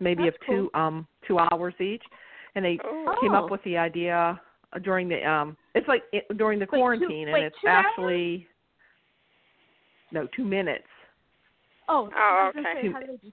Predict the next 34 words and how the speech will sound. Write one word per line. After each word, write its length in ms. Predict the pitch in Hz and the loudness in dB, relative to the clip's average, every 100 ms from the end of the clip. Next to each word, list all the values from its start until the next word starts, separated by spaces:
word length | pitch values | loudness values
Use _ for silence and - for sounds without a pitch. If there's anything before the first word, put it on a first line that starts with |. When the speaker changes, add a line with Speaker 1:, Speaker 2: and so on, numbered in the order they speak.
| - | -16
Speaker 2:
two 120 | 214 | -10
hours? 240 | 202 170 214 | -8 -4 2
Speaker 1:
Yeah, 240 | 233 196 | 4 6
Speaker 2:
Okay. 80 | 196 | 6
Speaker 1:
little, 260 | 220 208 190 - | 6 4 0 -8
s-, 100 | 220 - | -10 -10
Speaker 2:
Two, 60 | 233 | -8
Speaker 1:
yeah, 240 | 208 165 | -2 -2
Speaker 2:
two 120 | - | 0
Speaker 1:
two, 40 | 202 | 0
Speaker 2:
hours. 240 | - 180 196 | 0 -2 0
Speaker 1:
yeah, 180 | 160 | -2
two 200 | 123 202 | -2 -6
minutes. 400 | 180 180 156 92 - _ _ - | -6 -6 -6 -8 -12 _ _ -8
Two 100 | 220 | -4
little 280 | 208 202 190 | 0 0 0
Speaker 2:
Oh, 60 | - | -2
Speaker 1:
two-minute, 380 | 214 220 311 311 | 2 4 4 4
Speaker 2:
okay. 160 | - 202 | 2 2
Speaker 1:
like, 240 | 190 170 - | 2 2 -4
teasers 640 | - 208 196 214 214 214 214 | -6 -6 0 2 4 2 0
and 180 | 185 185 - | -4 -6 -2
Speaker 2:
Vignettes? 460 | 269 254 247 254 190 | 0 0 0 2 2
Speaker 1:
episodes. 360 | 208 190 175 | 0 -4 -2
I 60 | 180 | -2
think 140 | 226 311 | -2 0
they're 140 | 190 | 0
on, 80 | 175 | 0
Speaker 2:
Oh. 40 | 156 | -2
Speaker 1:
like, 140 | 151 - _ | -4 -8 _
the 140 | 175 - 208 | -8 -4 -4
sixth 260 | 196 - - - - | -4 -10 -20 -18 0
episode 600 | 175 - 143 - 143 135 | 0 0 -4 -2 -4 -2
now. 340 | 135 123 120 | 0 0 -2